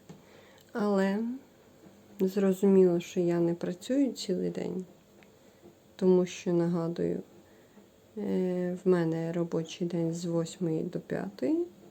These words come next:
Відповідно, маю ще додаткові заняття. Тобто я ходжу,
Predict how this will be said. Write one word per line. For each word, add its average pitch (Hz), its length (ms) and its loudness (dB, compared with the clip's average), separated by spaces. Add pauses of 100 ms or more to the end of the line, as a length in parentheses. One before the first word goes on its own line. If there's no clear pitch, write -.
(520)
Відповідно, 190 720 0
маю 175 600 0 (720)
ще - 220 -4
додаткові 170 760 2
заняття. 311 760 0 (560)
Тобто 185 360 -4
я 180 220 0
ходжу, - 520 -8